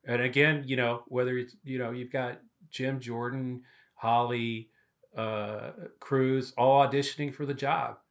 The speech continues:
Um, uh, I, I'm not sure. Uh, there's gonna be a big reckoning in the twenty twenty-four, uh, campaign for president, uh, where you're gonna have, uh,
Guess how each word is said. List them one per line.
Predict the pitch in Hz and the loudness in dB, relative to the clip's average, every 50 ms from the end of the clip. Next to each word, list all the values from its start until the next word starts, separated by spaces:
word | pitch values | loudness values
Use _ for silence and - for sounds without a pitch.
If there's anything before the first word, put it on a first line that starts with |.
| _ _ _ _ _ _ _ _ - | _ _ _ _ _ _ _ _ -6
Um, | 123 120 120 120 120 120 120 117 117 117 _ _ _ _ _ _ _ _ _ _ _ - | -4 -2 -2 0 0 0 0 -2 -4 -8 _ _ _ _ _ _ _ _ _ _ _ 0
uh, | 135 131 127 127 127 131 - - | 2 2 2 2 0 0 2 4
I, | 143 156 165 165 - | 6 6 6 4 4
I'm | - 160 165 170 | 4 4 6 6
not | 175 165 156 - | 6 4 4 2
sure. | - - - 165 165 160 156 156 151 139 - - - | -2 -2 -2 0 0 2 2 0 0 -2 -4 -4 -2
Uh, | 151 160 | -2 2
there's | 160 185 208 202 | 4 4 2 4
gonna | - 214 196 185 - | 6 6 6 6 4
be | - 180 156 | 2 2 2
a | 120 | 2
big | - - 156 147 131 117 | 2 2 2 2 2 4
reckoning | 120 127 143 143 139 - 135 120 113 110 107 107 | 4 4 6 6 4 2 -2 -2 -2 -2 -4 -6
in | 110 110 110 | -8 -8 -8
the | 107 107 | -8 -8
twenty | - - 139 123 113 | -6 -4 -4 -4 -4
twenty-four, | 113 - - 117 110 104 - - - 123 117 117 113 110 107 101 - - _ _ _ _ _ _ _ - - | -4 -6 -8 -8 -8 -8 -10 -10 -8 -6 -2 0 0 0 0 -2 -4 -10 _ _ _ _ _ _ _ -10 -6
uh, | 117 113 113 110 | -2 -2 -2 -2
campaign | - - - 135 120 113 104 - 127 113 110 107 | -4 -6 -4 -2 -2 -2 -2 -4 -4 -4 -4 -6
for | - 107 - | -6 -10 -4
president, | - - 135 135 131 127 110 98 98 98 - - _ _ _ _ _ _ - - | 2 4 4 4 4 2 -2 -8 -10 -12 -14 -16 _ _ _ _ _ _ -8 -4
uh, | 113 110 110 110 - - - | -2 0 0 -2 -4 -2 2
where | 123 131 131 127 131 | 4 6 8 8 6
you're | 123 123 143 - | 6 4 4 6
gonna | 147 135 147 180 - | 6 8 8 8 6
have, | - 120 113 104 101 98 104 104 - - _ _ _ _ _ _ _ _ - | 4 4 2 2 2 0 -2 -6 -10 -16 _ _ _ _ _ _ _ _ -2
uh, | 120 117 113 113 120 | 0 0 2 0 0